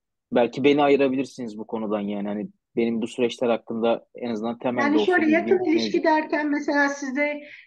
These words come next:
Speaker 2: e, senin tez konunu devam ettirebileceğin üniversiteler, orada temas kurabileceğin
Speaker 1: Hı hı.
Speaker 2: öğretim üyeleri, kabul aşamasında destek olabilecek referans mektupları gibi bir destek veren öğretim üyeniz var mı?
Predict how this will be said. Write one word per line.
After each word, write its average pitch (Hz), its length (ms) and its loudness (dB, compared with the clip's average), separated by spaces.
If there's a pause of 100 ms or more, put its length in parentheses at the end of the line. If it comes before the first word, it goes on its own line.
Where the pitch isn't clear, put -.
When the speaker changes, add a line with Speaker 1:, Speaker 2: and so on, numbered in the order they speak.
Speaker 2:
e, 233 400 2 (300)
senin 339 420 2
tez 370 280 2
konunu 302 460 0
devam 285 380 0
ettirebileceğin 247 1040 -2
üniversiteler, 254 880 0
orada 269 420 -6
temas 254 400 -4
kurabileceğin 240 680 -2
Speaker 1:
Hı 240 60 -4
hı. - 20 -2
Speaker 2:
öğretim 233 500 -2
üyeleri, 214 480 0 (400)
kabul 254 300 -2
aşamasında 254 640 -2
destek 247 400 -2
olabilecek 233 500 -2
referans 240 460 -4
mektupları 226 500 -2
gibi 208 300 0
bir - 520 0
destek 247 480 0
veren 247 520 2
öğretim 233 440 -2
üyeniz 226 460 -2
var 392 180 0
mı? 190 360 -4